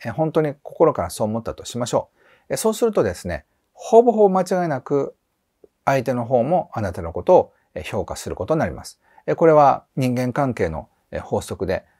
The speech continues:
相手が見てるものはこちらが見るもの、こちらが見るものは相手が見るもの、え、近づいていくという法則があります。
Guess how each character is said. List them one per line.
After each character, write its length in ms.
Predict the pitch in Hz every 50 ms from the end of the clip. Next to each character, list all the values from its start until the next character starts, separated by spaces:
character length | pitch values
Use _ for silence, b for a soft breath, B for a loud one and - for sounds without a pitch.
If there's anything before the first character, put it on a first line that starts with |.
| _ _ _
相 180 | - 151 160 160
手 140 | 160 - 165
が 100 | 131 110
見 140 | 117 127 -
て 100 | - 107
る 80 | 98
も 100 | 82 85
の 100 | 95 113
は 180 | 143 156 143 - _ _ _ _ _ -
こ 100 | - 113
ち 100 | - -
ら 100 | 98 104
が 100 | 92 95
見 100 | 98 95
る 60 | 87
も 120 | 82 65 -
の、 120 | 92 - _
こ 140 | - - 110
ち 120 | - 143
ら 60 | 151
が 60 | 147 151
見 100 | 160 156
る 80 | 147
も 120 | 143 143 156
の 60 | 147
は 80 | - -
相 120 | 123 113
手 80 | - 113
が 80 | 104
見 140 | 98 98 95
る 60 | 90
も 100 | 80 -
の、 100 | - - b b b b b
え、 140 | - 101 95
近 180 | - - - 117
づ 100 | 107 113
い 80 | 101 92
て 80 | 101
い 40 | 95
く 120 | - -
と 80 | - -
い 20 |
う 20 | 98
法 140 | - 113 101
則 220 | - - - -
が 60 | 120
あ 20 | 110
り 80 | 101
ま 100 | 87 82
す。 160 | - - -